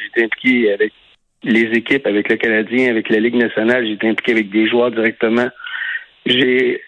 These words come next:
pas vu énormément de joueurs qui, euh, qui manquaient de respect.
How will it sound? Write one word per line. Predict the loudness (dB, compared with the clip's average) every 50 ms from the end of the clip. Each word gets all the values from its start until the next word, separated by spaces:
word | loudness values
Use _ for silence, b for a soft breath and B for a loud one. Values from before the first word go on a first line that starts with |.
| _ _ _ _ -2
pas | 0 0 0
vu | 0 -2 -2 0 2 4 4 2
énormément | 2 2 2 0 2 0 0 0 2 2 0 0 -2 -4 -8 -16 _ _ _ -2
de | 0 0 0
joueurs | 0 0 0 2 2 2 2 0 -2 -4 -8 -12 -20 -14 -6
qui, | -2 0
euh, | 2 2 0 -2 -6 -8
qui | -4 -2
manquaient | 0 0 0 0 0 -2 -2
de | 0 0
respect. | 0 -2 -2 -2 -4 -2 0 0 0 0 -2